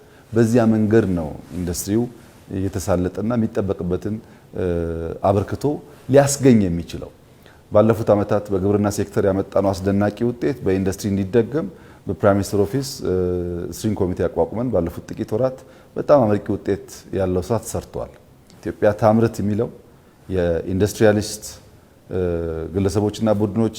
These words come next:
ችግር በመለየት በመፍታት ረገድ ብዙ ርቀት ሄደናል። ለምሳሌ ሲሚንቶ ሰሞኑን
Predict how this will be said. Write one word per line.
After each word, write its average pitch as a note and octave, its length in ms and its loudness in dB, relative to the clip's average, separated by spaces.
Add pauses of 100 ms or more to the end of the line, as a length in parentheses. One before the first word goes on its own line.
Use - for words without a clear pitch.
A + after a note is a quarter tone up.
ችግር G2 480 -2
በመለየት G2 520 0
በመፍታት F#2+ 540 -2
ረገድ G2 320 -2 (460)
ብዙ A#2+ 200 -4
ርቀት B2 280 0
ሄደናል። D2+ 340 -4
ለምሳሌ E2 360 -2
ሲሚንቶ F2+ 360 -4
ሰሞኑን E2+ 420 -4